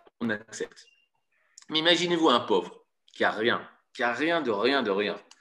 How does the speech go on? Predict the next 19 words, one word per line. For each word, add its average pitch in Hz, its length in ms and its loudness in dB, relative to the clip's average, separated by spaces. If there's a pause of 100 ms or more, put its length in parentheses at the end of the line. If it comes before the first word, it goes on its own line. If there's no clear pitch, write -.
(380)
Il 117 100 -2
n'a 110 100 4
pas 117 180 0
d'argent 101 880 -2 (300)
et 143 80 0
il 143 120 0
fait 135 140 0
rien 131 240 0
pour 120 160 -6
travailler, 113 800 0 (1200)
et 165 100 4
il 151 100 0
fait 170 280 4
du 135 160 -2
porte-à-porte 147 600 2
pour 135 100 2
avoir 107 180 2
de 101 60 -2
l'argent. 90 200 -8